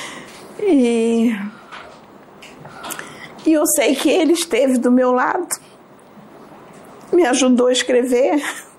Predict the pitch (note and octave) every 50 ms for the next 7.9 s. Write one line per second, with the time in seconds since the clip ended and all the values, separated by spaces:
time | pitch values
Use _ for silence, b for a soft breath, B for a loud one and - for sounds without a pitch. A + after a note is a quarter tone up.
0 | - - - - - - - - - - - - - B B B B B B B
1 | B B - G3 G3+ - - D4 C4+ C#4 C#4+ A#3+ A3 B3+ C4+ - G#3+ G3+ A#3 A3
2 | G#3+ B3 D#4 F#4 G4+ F4+ - - - - D4 D4 - - C4+ F4 F#4 D#4 D4+ D#4+
3 | C4 B3 A#3 G#3+ G#3 A#3+ - C4+ A3 G3+ G3+ G#3+ G#3 - - D#4 F4 C#4+ A#3+ A#3
4 | A#3 - - - D4+ - - D#4 C#4+ - - C#4 B3+ B3 A#3+ A#3+ C4+ C#4+ C#4 -
5 | F#4+ A4+ - - - - - - - B B B B B B B B - C#4+ A#3
6 | A3 A3 C4+ D#4 C#4+ - - - C#4+ A#3+ C4+ C#4 C4+ D4+ C#4+ D4 B3+ - A#3+ A#3
7 | A#3+ A#3+ B3 B3 - B3+ A3 A3 A3 A3 A#3 A#3 A#3+ B3 A#3 F#4 -